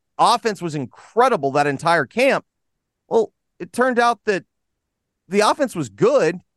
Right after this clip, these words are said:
but the defense was horrific. And that was the reason, part of the reason why they thought they were gonna be so good is because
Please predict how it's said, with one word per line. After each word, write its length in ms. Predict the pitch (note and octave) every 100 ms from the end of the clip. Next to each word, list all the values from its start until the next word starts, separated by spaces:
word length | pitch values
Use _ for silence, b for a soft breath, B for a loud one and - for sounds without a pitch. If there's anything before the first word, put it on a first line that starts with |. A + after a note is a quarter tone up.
| _ _ _ _ _ _ -
but 120 | G#3
the 60 | F3+
defense 440 | C#3 C4+ - A#3
was 140 | F3 D3+
horrific. 640 | - D3 C#3 C#4 - - _ _ _ _
And 180 | F3 F3+
that 220 | G3+ G#3
was 140 | G3+ F3+
the 100 | F#3+
reason, 320 | G3 E3+ E3
part 200 | - A#3+
of 40 |
the 60 | A3
reason 260 | E3 D#3 E3
why 120 | D#3
they 120 | D3+
thought 220 | E3 E3+
they 80 | D#3
were 80 | D3+
gonna 100 | D3+
be 80 | C#3+
so 160 | D#3+
good 320 | C3+ G#3 C#4
is 100 | F3+
because 400 | C#3+ D3+ D#3 D3+